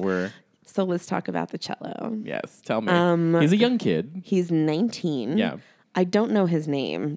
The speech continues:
Speaker 2: Do you wanna do a quick search
Speaker 1: I will
Speaker 2: on
Speaker 1: do
Speaker 2: that?
Speaker 1: a quick search on the cello.
Speaker 2: Do a quick searchy search on that.
Speaker 1: I'm just gonna be like, "Black cello player."
Speaker 2: So he comes out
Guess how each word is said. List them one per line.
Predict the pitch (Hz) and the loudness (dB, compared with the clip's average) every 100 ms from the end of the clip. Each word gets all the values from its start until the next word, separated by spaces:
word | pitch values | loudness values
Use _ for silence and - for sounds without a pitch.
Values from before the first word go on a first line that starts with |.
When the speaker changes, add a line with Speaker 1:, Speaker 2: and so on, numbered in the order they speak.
| - | -8
Speaker 2:
Do | - | -4
you | 196 | -2
wanna | 185 | 0
do | 156 | -2
a | |
quick | - 165 | -4 -8
search | - 117 | -2 2
Speaker 1:
I | |
will | 127 147 | 4 4
Speaker 2:
on | |
Speaker 1:
do | 135 | 4
Speaker 2:
that? | 120 | 2
Speaker 1:
a | - | 2
quick | 117 - | -2 -2
search | 107 95 | -4 -2
on | 95 | -2
the | 92 | -4
cello. | - 90 | -2 2
Speaker 2:
Do | 156 | 2
a | 160 | 2
quick | - 233 - | -2 -4 -2
searchy | 175 165 180 | -2 -2 -4
search | 175 156 156 - | -4 -4 -4 -4
on | 151 | -4
that. | 160 - | -4 -2
Speaker 1:
I'm | 120 | -2
just | 120 127 | 0 0
gonna | 117 | 2
be | 104 | 2
like, | 92 82 | 0 -2
"Black | 101 101 113 - | -2 -2 -2 -4
cello | 110 92 87 | -2 0 0
player." | - 87 76 76 80 131 | -2 -6 -4 -4 -8 -12
Speaker 2:
So | - 269 262 - _ - | 0 2 2 0 _ -8
he | 226 - 262 277 311 330 _ _ _ _ - | -6 0 2 4 2 -2 _ _ _ _ -12
comes | - 208 190 175 | -2 2 2 2
out | 151 151 151 | 2 0 -2